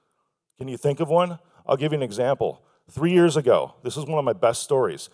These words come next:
It wasn't four hundred twelve thousand, it was twenty-five million. A client of mine has over a thousand patents, works with large manufacturers like Caterpillar, called me up and said, "Rick, I need you to get over here right away. I think I have a problem with one of my employees."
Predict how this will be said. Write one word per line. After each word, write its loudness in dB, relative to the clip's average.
It -2
wasn't 2
four 2
hundred -2
twelve 2
thousand, 0
it -6
was -8
twenty-five -2
million. -4
A -6
client 4
of 0
mine 0
has 0
over 2
a 2
thousand 0
patents, -10
works 0
with -8
large 6
manufacturers -2
like 0
Caterpillar, -4
called 4
me -2
up 6
and -6
said, -4
"Rick, 0
I 2
need -2
you -16
to -14
get -2
over 6
here 0
right 6
away. 2
I 0
think 0
I 2
have 4
a 0
problem 4
with -8
one 2
of 0
my 2
employees." 0